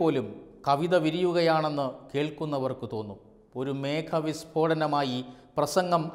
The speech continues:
അവസാനിക്കുമ്പോൾ നിലയ്ക്കാത്ത കരഘോഷമായിരിക്കും അവിടെ ഉയരുക. ആയിരത്തി തൊള്ളായിരത്തി തൊണ്ണൂറ്റിയാറിൽ നടന്ന പൊതു തിരഞ്ഞെടുപ്പിൽ ഏറ്റവും വലിയ ഒറ്റകക്ഷിയായി ഭാരതീയ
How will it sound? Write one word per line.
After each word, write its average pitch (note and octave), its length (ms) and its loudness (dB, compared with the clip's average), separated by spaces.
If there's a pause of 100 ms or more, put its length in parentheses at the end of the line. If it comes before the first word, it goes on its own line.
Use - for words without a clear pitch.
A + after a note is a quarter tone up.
അവസാനിക്കുമ്പോൾ C#3+ 800 -2 (520)
നിലയ്ക്കാത്ത D#3 640 0 (160)
കരഘോഷമായിരിക്കും C#3 1160 -2 (420)
അവിടെ A2+ 260 -4
ഉയരുക. G#2 320 -8 (580)
ആയിരത്തി D3+ 520 4
തൊള്ളായിരത്തി D3 580 2
തൊണ്ണൂറ്റിയാറിൽ D3+ 680 0
നടന്ന C#3 260 -2 (600)
പൊതു F3 280 6
തിരഞ്ഞെടുപ്പിൽ D#3+ 500 2 (520)
ഏറ്റവും D#3+ 440 0 (100)
വലിയ D3+ 280 0
ഒറ്റകക്ഷിയായി D#3 800 0 (140)
ഭാരതീയ D3+ 400 0